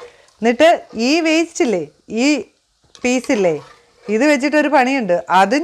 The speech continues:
ചെയ്തു തരും. അത് നമ്മളെ കൊണ്ട്, ഇത് വെറുതെ വിടുന്ന പരിപാടിയല്ല. അപ്പം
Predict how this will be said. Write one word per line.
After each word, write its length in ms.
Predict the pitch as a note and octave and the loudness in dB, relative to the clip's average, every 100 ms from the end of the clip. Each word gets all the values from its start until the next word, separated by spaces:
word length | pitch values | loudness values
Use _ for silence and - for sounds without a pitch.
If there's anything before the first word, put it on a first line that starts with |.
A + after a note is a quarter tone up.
| E4 | 0
ചെയ്തു 240 | C4 A3 F#3+ | 0 2 2
തരും. 200 | D#3 - _ _ _ _ _ - F#3+ | 0 -12 _ _ _ _ _ -10 -4
അത് 140 | G3 A3+ B3 | 0 0 0
നമ്മളെ 280 | B3 A#3+ A#3+ | 0 2 2
കൊണ്ട്, 160 | B3 A#3 A3 | 2 -2 0
ഇത് 100 | A3+ | 2
വെറുതെ 300 | G#3 A3 A3 D4+ | 2 2 2 2
വിടുന്ന 260 | C4+ C4 C#4 | 0 -2 0
പരിപാടിയല്ല. 560 | C4+ A#3+ B3 A#3 E3+ F3 A#3+ - E3 | 2 4 4 2 2 0 0 -4 -8
അപ്പം 180 | G3 A3+ | -4 -2